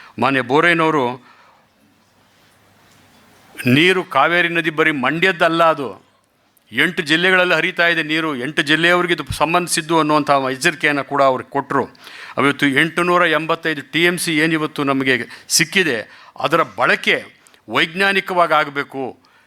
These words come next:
ಎಲ್ಲ ಸ್ಟೇಕ್ ಹೋಲ್ಡರ್ಸರ ಅವ್ರನ್ನೆಲ್ಲ ಕನ್ಸಲ್ಟ್ ಮಾಡಿ ಆ ನೀರು ಎಲ್ಲೂ ಕೂಡ ಪೋಲಾಗದಂತೆ ನಾವು ಅದನ್ನು ಮಾಡಬೇಕಾದ ಕೆಲಸ ಇನ್ನೂ ಇದೆ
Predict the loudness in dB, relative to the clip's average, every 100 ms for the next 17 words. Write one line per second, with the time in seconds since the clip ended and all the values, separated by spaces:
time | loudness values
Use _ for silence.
0 | _ -4 0 2 2 0 -4 -2 0 0
1 | 0 0 0 0 0 2 0 -2 -2 -2
2 | -4 -4 -4 -2 -4 -2 -2 0 -2 -2
3 | -2 0 0 0 -2 -2 -2 2 2 4
4 | 0 -4 -4 -4 -2 0 0 -2 -2 0
5 | 2 2 0 -2 -4 -6 -2 -2 -2 -2
6 | 2 2